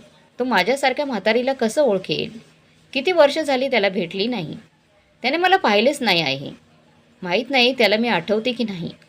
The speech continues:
तो तर मला विसरलाच असेल. नाही, नाही वहिनी, अमनला तुम्ही खूपच चांगल्या प्रकारे आठवता, तो तुम्हाला कसं विसरेल? तुम्ही एकट्याच अशा आहात की तुमच्याकडून त्याला सख्ख्या आईचं प्रेम मिळालं,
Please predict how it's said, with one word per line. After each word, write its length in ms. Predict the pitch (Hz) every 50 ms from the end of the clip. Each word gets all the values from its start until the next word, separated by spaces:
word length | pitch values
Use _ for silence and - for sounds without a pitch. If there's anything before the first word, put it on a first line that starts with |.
| _ _ _ _ _ _ _ _ _ _ _
तो 100 | 262 285 277
तर 80 | 381 370
मला 200 | 359 349 339 349
विसरलाच 540 | 339 262 240 240 269 277 277 277 262 226 202
असेल. 320 | 170 165 - - - - - - _ _ _ _ _ _ _ _ _ _ _
नाही, 220 | 196 196 196 233
नाही 140 | 262 285 285
वहिनी, 360 | 277 269 226 220 208 214 247
अमनला 420 | 294 247 202 196 202 220 226 254 277
तुम्ही 200 | 269 262 269 285 -
खूपच 280 | - 220 - 220 269 262
चांगल्या 340 | - 262 220 196 208 254
प्रकारे 320 | 262 277 262 233 240 226 208
आठवता, 500 | 175 160 160 - 165 156 - 170 156 - - _ _ _ _ _ _ _ _ _ _ _ _ _ _ _
तो 60 | 302
तुम्हाला 280 | 311 359 330 359 359 403
कसं 280 | 392 339 294 285 381 349
विसरेल? 520 | 269 240 226 - 170 156 147 143 - - - _ _ _ _ _ _ _ _ _
तुम्ही 220 | - 208 233 254 233
एकट्याच 340 | 190 - - - 254 277 294
अशा 240 | 269 254 - 262
आहात 300 | 233 208 220 190 185 190 220 - _ _ _ _ _ _ _ _
की 60 | 285 -
तुमच्याकडून 440 | 330 277 247 247 302 311 349 359 330
त्याला 240 | 330 285 294 320 311
सख्ख्या 380 | 311 277 240 - - 247 269
आईचं 260 | 269 247 247 233 202
प्रेम 280 | 185 190 202 214 240 254
मिळालं, 360 | 226 185 165 147 135 135 143